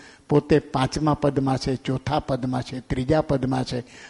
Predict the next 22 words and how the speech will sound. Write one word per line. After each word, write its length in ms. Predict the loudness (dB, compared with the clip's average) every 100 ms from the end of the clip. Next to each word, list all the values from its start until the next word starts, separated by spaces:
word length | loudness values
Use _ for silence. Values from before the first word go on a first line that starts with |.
| 2
તો 100 | 6
ઉત્તરોત્તર 680 | 8 8 10 12 12 10 8
એની 240 | 8 6
શ્રેણીની 600 | 4 4 4 6 8 6
મર્યાદા 560 | 6 4 6 8 8 4
કેવી 320 | 2 0 0
હોય, 200 | -2 -6 -12 -20 -20 -20 -20 0 6
એનો 220 | 10 8
સંયમ 440 | 8 8 8 8 8
માર્ગ 300 | 10 10 10 6
કેવો 200 | 4 6
હોય. 180 | 4 0 -4 -18 -20 -20 -8
સાક્ષાત 680 | 6 8 8 6 10 10 10 8
વિતરાગ 480 | 8 12 12 12 12
જેવો 220 | 12 12
આચાર્ય 520 | 12 12 12 12 12 10
ગણાય. 420 | 8 6 4 -4 -12 -16 -18 -20 -20 -20 _ _ _ _ _ _ _ _ _ -20 -20 -14 -8
સૂરી 560 | 4 10 10 10 8 4 6
એ 60 | 6
સિદ્ધ 380 | 8 6 8
સમાન 500 | 6 6 6 6 4
છે, 200 | 0 -4